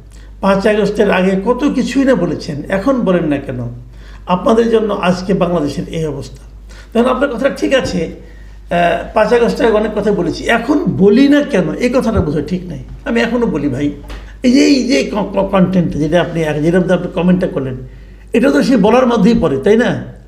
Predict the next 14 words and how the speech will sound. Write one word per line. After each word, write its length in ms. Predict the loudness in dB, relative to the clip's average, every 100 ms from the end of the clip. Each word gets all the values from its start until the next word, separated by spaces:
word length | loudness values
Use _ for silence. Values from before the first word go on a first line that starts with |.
| -20 -20 -20 -20 -6
কাজে 220 | 0 4 4
এখন 260 | 4 2
বলি 340 | 2 2 2 4
না 120 | 4
এভাবে 440 | 4 4 4 2
মনে 200 | 2 2
হয়, 200 | 2 2 -2 -10 -16 -14 2
এ, 180 | 2
অতি 340 | 4 2 2 0
সরলীকৃত 760 | 0 2 4 4 2 0 0 0 0 -4 -2
মন্তব্য 400 | 0 2 0 0
করা 200 | -2 -4 -4
ঠিক 160 | -6 -4
নয়। 100 | -8